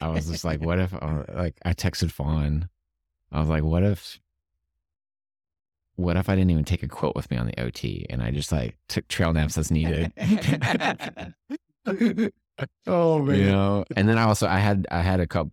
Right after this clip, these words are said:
Speaker 1: a tr-, couple trails in mind as backup plans for the P C T, F K T, like, if,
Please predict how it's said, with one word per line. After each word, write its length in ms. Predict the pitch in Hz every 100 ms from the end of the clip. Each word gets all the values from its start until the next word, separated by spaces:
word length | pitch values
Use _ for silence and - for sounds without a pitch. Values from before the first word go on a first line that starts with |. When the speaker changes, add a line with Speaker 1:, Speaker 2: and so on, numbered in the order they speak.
| -
Speaker 1:
a 160 | 82
tr-, 160 | 76 -
couple 280 | - - 85
trails 300 | - 82 78
in 80 | 69
mind 240 | 71 69
as 100 | 71
backup 380 | 76 65 69 -
plans 500 | - 67 62 64 -
for 160 | - 71
the 80 | 62
P 180 | -
C 160 | 57 67
T, 340 | - 69 58 57
F 160 | 67 -
K 140 | -
T, 180 | - 60
like, 180 | 58 -
if, 280 | 73 -